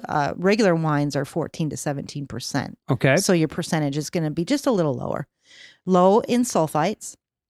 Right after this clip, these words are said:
Speaker 1: uh, natural yeast, no added sugars, no synthetic additives, and organic grapes. And then I'm gonna give you your top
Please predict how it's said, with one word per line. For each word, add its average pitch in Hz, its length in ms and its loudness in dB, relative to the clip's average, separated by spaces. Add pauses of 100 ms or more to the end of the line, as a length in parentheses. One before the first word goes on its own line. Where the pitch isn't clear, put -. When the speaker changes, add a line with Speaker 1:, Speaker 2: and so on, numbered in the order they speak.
(360)
Speaker 1:
uh, 175 140 0
natural 170 580 0
yeast, 143 520 -4 (1120)
no 185 260 6
added 175 300 4
sugars, 175 640 -2 (460)
no 185 200 4
synthetic 165 600 -2 (120)
additives, 240 720 2 (560)
and 180 520 2 (100)
organic 160 720 -2 (180)
grapes. - 520 -12 (720)
And 170 200 0
then 160 140 0
I'm 170 200 -2
gonna 170 140 -4
give 156 180 -4
you 165 120 -2
your 185 160 -2
top - 360 -6